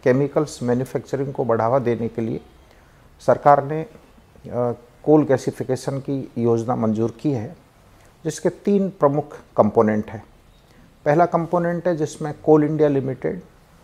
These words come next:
और कुछ, अ, अन्य पीएसयूज़ मिलकर के जॉइंट वेंचर कंपनी बनाएंगे, जिसमें एक सीआईएल और Gale का है, एक सीआईएल और बीएचईएल का है और एक नाइबेली लिग्नाइट Corporation। तो ये तीनों मिल,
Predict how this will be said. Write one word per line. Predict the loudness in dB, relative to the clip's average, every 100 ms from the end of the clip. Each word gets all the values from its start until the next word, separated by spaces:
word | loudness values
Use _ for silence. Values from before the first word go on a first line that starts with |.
| -14 0
और | 2 2 -2 -14 -20 -4
कुछ, | -2 -2 -14 -20 -20 -8
अ, | -4 -4 -4 -10 _ 0
अन्य | 2 2
पीएसयूज़ | 0 0 0 0 -4 -2
मिलकर | -4 -2 -4
के | -2 0
जॉइंट | 2 0 0
वेंचर | -4 -2 -4
कंपनी | -2 -4 -2 -4
बनाएंगे, | -2 -2 -2 -6 -10 -16
जिसमें | -16 -10 -4
एक | -2 -4 -10
सीआईएल | -2 2 4 4 2
और | 0 2
Gale | 0 0
का | 0
है, | -2 -4 -14 -20 -20 -20 -20 -20 -12 -4
एक | -4 -2
सीआईएल | 0 2 4 0 -2
और | 0 0 0
बीएचईएल | 0 0 0 0 -2 -2
का | -2 -2
है | -4 -12 -18 -20 -20 _ -8
और | -2 0
एक | 0 0
नाइबेली | 2 4 2
लिग्नाइट | 2 0 -2 -2 -2
Corporation। | 2 2 0 -10 -10 -16 -18 -20 _ -10
तो | -8
ये | -8 -4
तीनों | 0 0 0 -2 -10 -20 -20 -4
मिल, | -2 -2